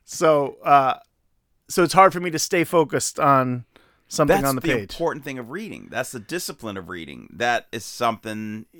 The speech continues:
Speaker 2: like meditation, I think, eh, that
Speaker 1: Right.
Speaker 2: I'm not good at. But it's, it's, I think there's a value to it, just like I think there's a value to silencing the world and reading.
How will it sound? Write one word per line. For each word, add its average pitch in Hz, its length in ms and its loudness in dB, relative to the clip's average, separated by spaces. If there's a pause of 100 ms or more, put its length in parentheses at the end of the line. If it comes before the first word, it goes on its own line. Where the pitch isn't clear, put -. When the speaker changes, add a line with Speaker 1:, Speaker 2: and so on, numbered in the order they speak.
(140)
Speaker 2:
like 113 220 -2
meditation, 110 680 -6
I 104 100 -6
think, 104 360 -12
eh, - 280 -14
that - 40 -4
Speaker 1:
Right. 151 180 8
Speaker 2:
I'm 110 160 0
not 113 280 2
good 95 160 -8
at. 92 260 -6 (460)
But 107 180 -4
it's, - 420 -10
it's, 95 220 -8
I 107 80 0
think 104 180 -6
there's 101 160 -6
a 98 60 -6
value 107 400 2
to 104 180 -4
it, 107 120 -2
just 107 120 -4
like 101 120 -2
I 101 40 0
think 107 140 -4
there's 98 140 -8
a 104 40 -6
value 104 680 -2 (800)
to 123 180 -8
silencing 110 1200 -4 (840)
the 110 120 -4
world 104 480 -2
and 101 240 -8
reading. 110 460 -10